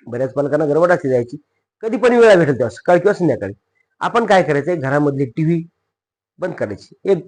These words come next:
जास्त आता तुमचं लहान, जसं मुलाचं वय असेल, तुम्हाला वाटतं, "माझ्या मुलाने एक घंटा अभ्यास करावा किंवा दोन घंटे करावं," जसं जेवढा तुम्हाला वेळ होईल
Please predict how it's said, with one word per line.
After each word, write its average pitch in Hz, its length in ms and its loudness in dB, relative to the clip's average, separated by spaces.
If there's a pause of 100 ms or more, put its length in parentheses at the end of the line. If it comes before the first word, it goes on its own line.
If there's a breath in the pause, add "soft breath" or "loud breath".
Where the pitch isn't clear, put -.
(140)
जास्त 190 220 2
आता 123 180 2
तुमचं 175 360 -2
लहान, 165 540 4
जसं 143 280 0
मुलाचं 160 400 2
वय 135 100 4
असेल, 113 260 -2 (420)
तुम्हाला 147 200 -2
वाटतं, 139 160 -2
"माझ्या 135 240 0
मुलाने 139 240 2
एक 139 100 2
घंटा 120 220 -4
अभ्यास 110 240 -6
करावा 113 180 -4
किंवा 139 240 -4
दोन 185 180 4
घंटे 127 220 -2
करावं," - 560 -14
जसं 175 200 -2
जेवढा 190 260 6
तुम्हाला 156 280 0
वेळ 131 200 0
होईल 117 380 -4